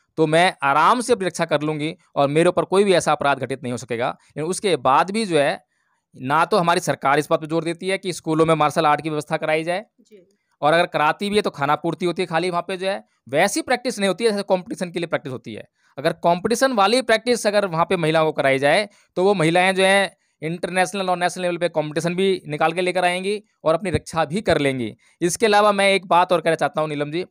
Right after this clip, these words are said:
Speaker 1: आपके चैनल के माध्यम से, कि बहनों और माताओं और बेटियों, आपकी इस देश में अगर किसी ने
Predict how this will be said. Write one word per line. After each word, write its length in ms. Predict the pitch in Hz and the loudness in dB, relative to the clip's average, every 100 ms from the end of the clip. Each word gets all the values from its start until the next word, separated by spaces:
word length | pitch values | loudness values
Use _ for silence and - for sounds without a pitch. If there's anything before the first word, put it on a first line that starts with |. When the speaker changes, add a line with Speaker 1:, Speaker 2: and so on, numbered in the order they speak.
| - | -6
Speaker 1:
आपके 200 | 135 165 | -6 -4
चैनल 220 | 147 139 | -6 -4
के 60 | 139 | -2
माध्यम 320 | 131 123 135 | -2 -4 -8
से, 120 | - - _ _ _ _ _ _ _ | -14 -18 _ _ _ _ _ _ _
कि 360 | 190 196 202 - _ _ - | -2 0 0 -6 _ _ -8
बहनों 360 | 139 147 196 220 | 0 2 4 4
और 100 | 196 | 4
माताओं 440 | 160 196 196 170 | 2 2 4 4
और 140 | 170 156 | 2 0
बेटियों, 640 | 156 180 165 151 - _ _ _ _ _ _ _ _ _ | 0 0 -2 -4 -10 _ _ _ _ _ _ _ _ _
आपकी 520 | 156 170 190 202 247 | 2 4 2 -4 -4
इस 140 | 226 202 | -4 -2
देश 380 | 160 190 214 185 | 2 4 4 0
में 320 | 160 131 - _ _ _ 143 | -2 -2 -8 _ _ _ -2
अगर 200 | 175 196 | -2 -2
किसी 300 | 196 233 240 | -4 -4 -2
ने 300 | 220 160 | -2 -2